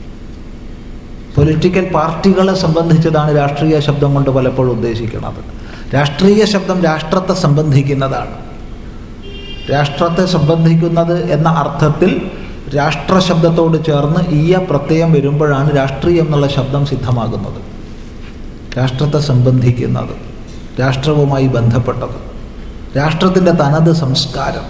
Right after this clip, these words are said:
രാഷ്ട്രത്തിൻ്റെ തനത് സംസ്കാരം,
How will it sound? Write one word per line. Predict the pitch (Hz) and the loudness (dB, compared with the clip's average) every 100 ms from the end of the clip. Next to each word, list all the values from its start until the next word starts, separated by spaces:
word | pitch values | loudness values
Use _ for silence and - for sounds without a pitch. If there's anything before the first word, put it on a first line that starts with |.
| - - - - - - - - - - - - - - - - - - - - - - - - | -12 -12 -12 -12 -14 -14 -14 -14 -14 -14 -14 -14 -14 -14 -14 -14 -14 -14 -14 -14 -14 -14 -12 -2
രാഷ്ട്രത്തിൻ്റെ | 151 165 202 196 202 | 0 2 4 4 4
തനത് | 196 175 185 190 | 4 4 4 2
സംസ്കാരം, | 175 160 - - - - | 0 0 -2 -2 -4 -6